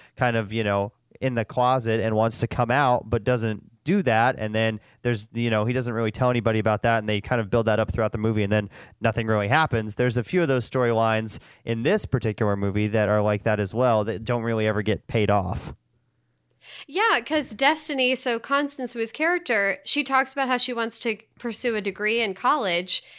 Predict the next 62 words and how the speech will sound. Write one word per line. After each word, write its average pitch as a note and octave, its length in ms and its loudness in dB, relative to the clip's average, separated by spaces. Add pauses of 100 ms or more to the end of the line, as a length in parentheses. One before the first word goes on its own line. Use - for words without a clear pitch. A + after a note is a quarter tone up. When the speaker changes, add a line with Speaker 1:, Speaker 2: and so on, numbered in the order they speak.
(200)
Speaker 2:
And C4 140 0
I C4 80 2
thought D#4 220 0
that D4 160 0
was G#3+ 180 -2
great. D4+ 420 -2
I A#3 100 2
actually C4+ 260 -2
got A#3+ 100 0
really G#3 160 -4
excited D4+ 380 -4
for A#3+ 100 -2
her. A3+ 240 0
Then A3+ 180 -2
she A#3 160 -6
gets C4+ 200 -4
that A#3+ 160 -2
computer A#3 480 -6
and A3 140 -2
we G#3+ 100 -2
see G3 220 2
her - 20 4
Speaker 1:
Yeah. A3+ 120 4
Speaker 2:
studying A3 600 2
a G#3 80 0
couple G#3+ 260 -4
times. A3 340 -4 (280)
And D4 140 0
then D#4+ 80 2
we D#4+ 120 2
never D4+ 220 0
even C4 240 -2
hear A3+ 180 0
if G3 80 -6
she - 120 -6
got A3+ 280 0
it. G3 300 0 (320)
And C4+ 160 0
then C#4 120 2
Annabelle, C4 760 0
that's D4 240 0
who D4+ 140 -4
Lily A3 280 -4
Reinhart A#3 500 -4
plays. F#3 500 -4
I C4 80 6
really D4+ 260 0
liked B3+ 240 0
her A3+ 100 -8
character. C4 640 0
And A3+ 220 -4
I A#3 60 -2
felt C4+ 280 2
like B3 180 -2
they A#3 100 -2
were G#3+ 120 -6
setting A3+ 300 -2
it G#3+ 100 -2
up G#3 120 -4
so A3+ 160 -4
we G#3+ 100 -6
would, G3+ 200 -4